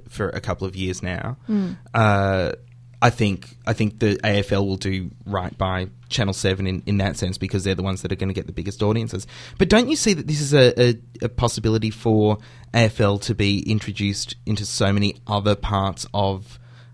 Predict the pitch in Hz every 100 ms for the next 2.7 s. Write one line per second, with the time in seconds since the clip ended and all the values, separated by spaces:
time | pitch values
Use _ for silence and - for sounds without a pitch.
0 | - 120 101 - 95 92 107 107 - -
1 | 113 - - - - - 117 107 - 123
2 | - 135 131 120 120 107